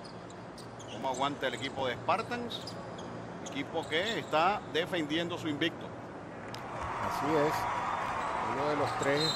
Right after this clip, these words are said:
Speaker 2: equipos que quedan invictos todavía en esta Superliga de
Speaker 1: Superliga T V, la evolución del baloncesto, la acción del tercer cuarto. Suscríbete ya. Superliga T V a nuestro canal YouTube. Colócanos en tus redes y disfruta con nosotros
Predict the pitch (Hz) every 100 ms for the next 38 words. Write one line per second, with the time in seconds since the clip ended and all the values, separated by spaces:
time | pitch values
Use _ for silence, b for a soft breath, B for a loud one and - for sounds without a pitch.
0 | 165 - 139 - 151 147 160 143 135 -
1 | 139 135 123 127 127 117 123 - 117 101
2 | 107 107 101 90 - - - - - 277
3 | 240 226 247 220 214 226 214 214 214 208
4 | 202 202 180 214 - 196 196 208 196 156
5 | 196 185 185 175 196 190 180 175 170 196
6 | 190 180 175 175 170 175 160 262 262 214
7 | 196 220 151 - - - - - - -
8 | - - - - - 160 151 170 170 170
9 | 170 156 147 160 156 - 147 156 160 151
10 | 147 214 214 - 139 165 160 151 156 156
11 | - - - - 226 208 156 170 156 147
12 | 160 185 180 175 165 180 165 -